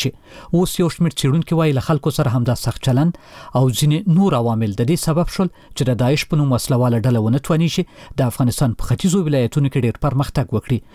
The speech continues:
په ختیځو ولایتونو کې د اسلامي دولت د وسلوالې ډلې د ځواک او فعالیتونو په اړه زموږ همکار له افغان څېړونکي استاد محمد انور سلطاني سره مرکه کړې او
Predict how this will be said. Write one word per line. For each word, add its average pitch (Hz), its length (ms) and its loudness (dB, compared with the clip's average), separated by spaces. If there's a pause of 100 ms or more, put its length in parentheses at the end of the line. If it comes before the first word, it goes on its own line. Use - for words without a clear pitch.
(260)
په - 100 -2
ختیځو 156 380 0
ولایتونو 147 380 0
کې 131 120 0
د 123 100 -2
اسلامي 139 340 2
دولت 127 280 0
د 117 80 0
وسلوالې 123 440 0 (100)
ډلې 117 120 2 (100)
د 104 120 -4
ځواک 127 280 0
او - 100 0
فعالیتونو 127 500 0
په 117 140 0
اړه - 580 -4
زموږ 165 280 2
همکار 156 360 0
له 127 80 0
افغان 147 240 -2
څېړونکي 143 560 0
استاد 151 400 -2 (160)
محمد 123 440 0
انور 120 280 0
سلطاني 139 400 0
سره 120 220 0
مرکه 156 280 -2
کړې - 540 -4
او 139 100 0